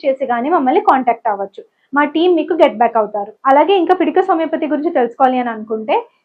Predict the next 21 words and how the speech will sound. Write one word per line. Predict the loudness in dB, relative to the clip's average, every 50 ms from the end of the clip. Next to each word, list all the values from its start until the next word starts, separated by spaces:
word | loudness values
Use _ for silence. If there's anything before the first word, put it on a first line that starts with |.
| _ -16
ఇక్కడ | -4 0 2 2 2
ఇచ్చిన | 0 -2 0 2 2 2 2 -2 _ _ 0
వెబ్సైట్ | 0 0 0 4 4 4 4 6 4
డబ్ల్యూడబ్ల్యూడబ్ల్యూ | 2 4 4 2 2 2 2 2 2 2 0 -2 0 0
డాట్ | 0 0 0 -2 -4
ఫిడికస్ | -6 0 0 0 2 2 2
డాట్ | 0 0 0 _
కామ్ | -4 -2 -2 -4
ని | -4 -4 -6 -8
ఒక్కసారి | -6 -6 -2 2 4 4 4 2 -2
చెక్ | -4 -6 -6 _ -10
చేయండి. | -10 -10 -10 -14 -20 -20 _ _ -2 0
మీరు | 2 2 2 2 2
కనుక | 2 2 0 2 2 4 4 4 2 0 -8 -12 _
పీసీఓఎస్, | -8 -8 -6 -2 2 4 6 6 4 2 0 -4 -4 -4
adrenal | -2 -2 -2 -2 -2 0 0
పీసీఓఎస్, | 0 -2 0 -2 0 0 2 2 2 0 -2 -2 -4
endometriosis, | 0 2 2 2 2 0 -2 2 2 4 4 4 4 4 2 2 2 -2 -2
adenomyosis, | -2 0 0 0 0 0 0 0 0 -2 -4 -4 -2 -4 -4 -4 -2 -2
bulky | -2 -2 -2 -4 -6 -4 -4 -4
uterus, | -6 0 -2 -2 -2